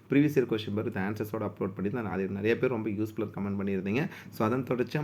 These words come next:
மத்த சப்ஜெக்ட்டும் நம்ம சேனல் அப்லோட் பண்ண போறோம். இதுல answer-ஓட மார்க் பண்ணியிருக்கிறதுனால இந்த கொஸ்டின் பேப்பர் உங்களுக்கு ரொம்ப, ரொம்ப, ரொம்ப யூஸ்ஃபுல்லா இருக்கும். அதனால இந்த வீடியோ ஸ்கிப் பண்ணாத பாருங்க, கடைசி வரைக்கும் பாருங்க. ஏன்னா, இதுல இருக்கிற டூ மார்க், த்ரீ மார்க், ஃபைவ் மார்க் எதெல்லாம் படிக்காதிருக்கீங்களோ அதை மார்க் பண்ணி படிங்க, ஈஸியா ஸ்கோர் பண்ணலாம். ஃபர்ஸ்ட் நம்ம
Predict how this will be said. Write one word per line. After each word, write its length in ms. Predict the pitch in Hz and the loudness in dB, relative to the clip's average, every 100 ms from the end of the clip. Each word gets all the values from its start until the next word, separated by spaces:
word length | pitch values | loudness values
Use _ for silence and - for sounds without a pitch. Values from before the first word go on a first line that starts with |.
| 113 | -2
மத்த 240 | 101 143 143 | 0 0 0
சப்ஜெக்ட்டும் 280 | 113 117 131 | -2 0 0
நம்ம 180 | 113 | -2
சேனல் 300 | 101 110 110 | -2 -2 -2
அப்லோட் 180 | 95 107 | -2 -2
பண்ண 260 | 101 101 95 | -2 -2 -2
போறோம். 500 | 113 147 190 - - | 0 0 -2 -8 0
இதுல 320 | 113 110 110 135 | 4 4 4 2
answer-ஓட 280 | 139 139 | 2 2
மார்க் 280 | 139 113 - | 2 0 0
பண்ணியிருக்கிறதுனால 600 | 117 107 107 104 104 147 | -2 -2 0 2 2 2
இந்த 140 | 131 113 | 0 0
கொஸ்டின் 360 | 107 101 131 | 0 0 -2
பேப்பர் 100 | 117 | -2
உங்களுக்கு 380 | 117 131 107 101 | -2 0 2 2
ரொம்ப, 120 | 110 123 | 4 4
ரொம்ப, 220 | 120 120 | 4 2
ரொம்ப 200 | 120 131 | 0 0
யூஸ்ஃபுல்லா 400 | 107 104 110 101 | -2 -2 0 0
இருக்கும். 300 | 98 156 175 | 0 -2 -2
அதனால 280 | 104 101 139 | -2 -2 0
இந்த 120 | 113 | 0
வீடியோ 220 | 113 123 | 0 0
ஸ்கிப் 340 | - 104 - | -2 -6 -2
பண்ணாத 260 | 123 120 117 | 0 0 0
பாருங்க, 300 | 95 107 101 - - - | 2 2 0 -6 -16 2
கடைசி 360 | 123 143 147 | 8 8 10
வரைக்கும் 320 | 139 135 160 | 8 8 4
பாருங்க. 360 | 123 110 117 139 | 2 0 2 4
ஏன்னா, 40 | |
இதுல 220 | 131 123 117 | 4 4 4
இருக்கிற 400 | 120 139 165 185 - - - | 2 4 2 2 -8 -18 2
டூ 200 | 143 143 | 4 4
மார்க், 360 | 135 127 - 143 | 4 0 0 2
த்ரீ 200 | 139 131 | 4 4
மார்க், 200 | 120 104 - | 0 -2 0
ஃபைவ் 140 | 123 | 0
மார்க் 220 | 131 120 | 0 2
எதெல்லாம் 380 | 113 110 139 139 | 2 4 2 2
படிக்காதிருக்கீங்களோ 760 | 113 131 120 113 107 107 135 226 - - | 0 2 2 2 0 2 4 2 -4 -10
அதை 160 | 117 110 | -2 2
மார்க் 360 | 101 107 123 - | 4 4 2 0
பண்ணி 160 | 135 - | 0 2
படிங்க, 500 | 101 110 160 120 127 | 2 4 2 2 2
ஈஸியா 160 | 127 | 2
ஸ்கோர் 340 | 127 - 107 98 | 0 0 0 0
பண்ணலாம். 340 | 92 95 101 110 | 0 0 0 -2
ஃபர்ஸ்ட் 240 | 139 - | -2 0
நம்ம 220 | 160 139 | 2 2